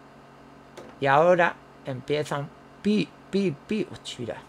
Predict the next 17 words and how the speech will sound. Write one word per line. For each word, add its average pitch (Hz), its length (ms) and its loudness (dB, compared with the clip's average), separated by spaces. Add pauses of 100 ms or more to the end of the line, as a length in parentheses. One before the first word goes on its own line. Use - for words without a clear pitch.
(220)
mira, 131 200 -10 (300)
colega. 90 340 -8 (2500)
Qué 143 120 -2
barbaridad, 110 720 0
¿eh? 143 120 -10 (640)
Qué 156 100 0
barbaridad. 117 540 -2 (1300)
Ese 170 400 2
gordo, 165 380 2
ese 180 420 0 (260)
gordo 135 480 0 (1400)
pasa - 280 -8
por 127 140 -8
encima 101 440 -8
de 98 100 -6
Morón 98 320 -10
Gordo 175 360 -4